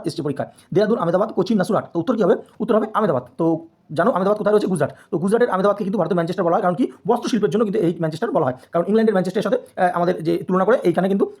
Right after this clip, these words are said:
বলা হয় আহমেদাবাদকে ভারতের ম্যানচেস্টার। এখান থেকে আরও দুটো প্রশ্ন আসে যে নর্থ ইন্ডিয়া বা উত্তর ভারতের ম্যানচেস্টার কাকে বলা হয়? সেটা হবে কানপুর। উজ-, যদি বলে উত্তর ভারতের ম্যানচেস্টার, সেটা হচ্ছে কী হবে? কানপুর, ঠিক আছে তো?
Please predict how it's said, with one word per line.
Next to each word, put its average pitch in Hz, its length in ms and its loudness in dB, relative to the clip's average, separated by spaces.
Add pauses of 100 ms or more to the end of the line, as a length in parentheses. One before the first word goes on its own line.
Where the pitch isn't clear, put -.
বলা 165 100 4
হয় 226 120 -2
আহমেদাবাদকে 165 340 0
ভারতের 170 160 2
ম্যানচেস্টার। 147 280 -2
এখান 214 100 0
থেকে 247 120 0
আরও 240 100 2
দুটো 233 120 0
প্রশ্ন 196 180 -2
আসে 240 80 2 (300)
যে 202 60 4 (140)
নর্থ 233 180 2
ইন্ডিয়া 160 180 4
বা - 120 0
উত্তর 262 240 0
ভারতের 202 200 0
ম্যানচেস্টার 175 320 0
কাকে 151 140 -2
বলা 131 100 2
হয়? 120 80 -8 (160)
সেটা 170 140 -2
হবে 247 160 2
কানপুর। 156 240 -2 (280)
উজ-, 185 220 0
যদি 196 120 0
বলে 220 140 2
উত্তর 240 200 -2
ভারতের 226 200 2
ম্যানচেস্টার, 202 340 -2
সেটা 180 140 2
হচ্ছে 180 140 -2 (100)
কী 220 100 -2
হবে? 240 100 4 (360)
কানপুর, 208 320 -2 (100)
ঠিক 151 120 -2
আছে 135 100 -4
তো? 120 40 -8